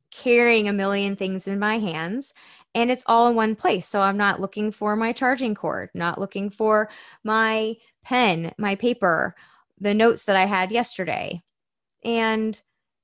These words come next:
I now carry this basket around until my new <laughs> desk comes. But it works, and it keeps everything together 'cause I was tired of hearing my <laughs> husband,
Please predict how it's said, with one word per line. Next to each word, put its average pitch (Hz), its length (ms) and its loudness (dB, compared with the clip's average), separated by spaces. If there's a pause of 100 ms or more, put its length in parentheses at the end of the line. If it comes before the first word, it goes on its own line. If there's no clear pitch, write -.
(200)
I 226 220 2
now 220 180 -2
carry 240 280 2
this 196 140 0
basket 202 380 0
around 185 260 -2
until 190 220 -4
my 190 140 0
new 180 120 -4
<laughs> - 20 -4
desk - 280 -6
comes. - 560 -2 (680)
But 302 140 8
it 330 120 4
works, - 580 2 (200)
and 240 580 4
it 220 140 0
keeps 254 240 -10
everything 254 500 -2
together 196 460 2
'cause 214 180 -6
I 190 100 2
was 190 120 -2
tired 185 280 0
of 185 60 -2
hearing 180 260 -2
my 180 120 -4
<laughs> 185 100 -2
husband, 202 500 -2